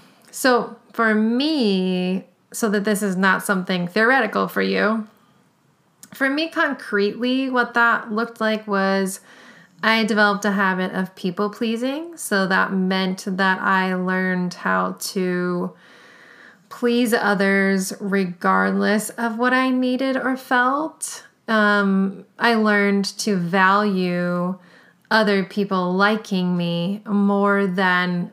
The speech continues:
being true to myself. I learned to overgive. Um, that could be my time, it could be my energy, it could be my love, it could be my money. So I tended to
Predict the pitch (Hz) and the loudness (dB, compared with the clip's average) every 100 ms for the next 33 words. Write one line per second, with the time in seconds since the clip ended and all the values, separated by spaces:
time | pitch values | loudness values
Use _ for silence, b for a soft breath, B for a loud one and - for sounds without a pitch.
0 | 202 208 196 185 190 - - 220 185 - | -6 -2 0 -2 -4 -10 -4 -2 -2 -4
1 | 180 185 185 - - - 214 - - B | -8 -8 -10 -8 -8 -8 -14 -20 -20 B
2 | B B B B - 196 202 196 202 196 | B B B B -4 2 4 4 2 2
3 | 190 190 190 190 196 190 185 180 180 175 | 2 0 0 -2 0 0 2 0 0 -4
4 | - - 196 185 190 180 185 165 190 180 | -6 -4 -4 -2 -2 0 -2 -2 -2 0
5 | 180 214 214 - _ b b b - 196 | -2 -4 -10 -20 _ b b b -4 0
6 | 190 185 185 180 196 - 220 185 190 185 | 2 0 0 0 0 0 -4 -2 -2 0
7 | 180 180 180 175 175 - 269 262 254 240 | 0 -2 -2 -4 -6 0 2 2 0 -2
8 | 233 220 190 190 190 175 170 170 175 170 | -2 -2 -2 -4 -8 -6 -6 -4 -6 -4
9 | 214 247 247 226 220 214 202 202 190 180 | -2 -2 -2 -2 -2 0 -2 -4 -8 -6
10 | 180 175 175 208 202 240 240 240 226 226 | -6 -6 -6 -6 0 2 2 2 0 0
11 | 226 214 196 180 185 180 185 170 170 175 | -2 -4 -6 -8 -10 -8 -6 -6 -4 -2
12 | 214 226 226 214 208 208 196 185 190 240 | 0 0 -2 -2 -2 -4 -6 -8 -6 -4
13 | 262 254 247 | -4 -2 -6